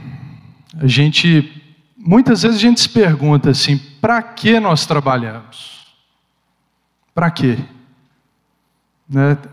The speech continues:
A, quando a gente vê aqui no Brasil aquela estatística da, da, da, pra pagar imposto, ah, você vai trabalhar até maio do, de cada ano.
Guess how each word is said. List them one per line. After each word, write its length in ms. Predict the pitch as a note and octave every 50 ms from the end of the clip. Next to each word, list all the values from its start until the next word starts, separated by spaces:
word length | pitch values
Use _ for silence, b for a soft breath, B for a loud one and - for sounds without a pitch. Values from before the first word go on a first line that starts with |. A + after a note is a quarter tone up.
| - - A#2+ A#2
A, 120 | B2+ B2 A#2+ - - -
quando 220 | - D#3+ D#3 D#3
a 40 | D#3+
gente 300 | A3 F#3+ F#3+ F3 - D#3
vê 160 | C3+ D3 D#3+
aqui 180 | D#3+ D3 - D#3
no 100 | D3+ D3
Brasil 520 | C#3 C#3+ C#3 C3+ C3+ C3 A#2 A2+ C#3+ C#3+
aquela 260 | D3 C3+ C3+ D3+ C#3 C3+
estatística 720 | C3 - - C#3 B2+ B2+ B2+ - C#3+ C3 - - C#3+ C3
da, 380 | C3 C3+ C3 B2 A2+ - B B B B B B B B B B B B _
da, 280 | C3 A#2 B2 B2 B2 B2
da, 180 | A#2+ B2+ B2+ A2+ A#2 A#2+ C3 C3 -
pra 140 | - C#3
pagar 300 | C3+ - C3+ C3 C3+ C#3
imposto, 680 | C#3+ C#3 C3+ - D3+ D#3 F3 E3+ - - - - - - - - -
ah, 240 | F#3+ G#3+ A3 G#3+ G#3+
você 560 | F#3+ F#3+ G3+ F#3+ F#3+ - - - G#3 G#3+ G#3
vai 260 | F#3+ G3+ G3 F#3+ F#3 - - - _ _ _
trabalhar 680 | _ - F#3+ G3 G3+ F#3 F3 E3 E3 E3 F3+ F#3+ F#3+ F3+
até 240 | E3 D#3 - G3+
maio 720 | G3 F#3+ D#3+ D3 D#3 E3+ F#3+ G3+ G#3 G#3+ G3+ G3+ G#3 G#3
do, 180 | G3 E3 E3 G#3+
de 200 | G#3 D3 C3+ D#3+
cada 380 | - - - F3+ F#3+ G3 F3 D#3+
ano. 380 | D3+ D3 D#3 D#3+ C#3+ B2+ A#2